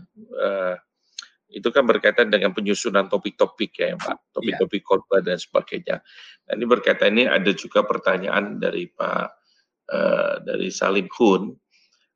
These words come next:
Speaker 1: Sa-, eh, "Shalom, Pak, pembahasan sangat menarik untuk kalender gereja, misalnya Epifania, Ordinary Time, dan masa Advent. Tema-tema khotbah yang tepat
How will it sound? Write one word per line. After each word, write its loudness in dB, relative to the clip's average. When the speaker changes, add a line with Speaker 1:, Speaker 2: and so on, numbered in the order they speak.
Speaker 1:
Sa-, -2
eh, 0
"Shalom, 2
Pak, 0
pembahasan -2
sangat -2
menarik -2
untuk -8
kalender -4
gereja, -4
misalnya -6
Epifania, -2
Ordinary -8
Time, -2
dan -4
masa -6
Advent. -2
Tema-tema 0
khotbah 2
yang 0
tepat -2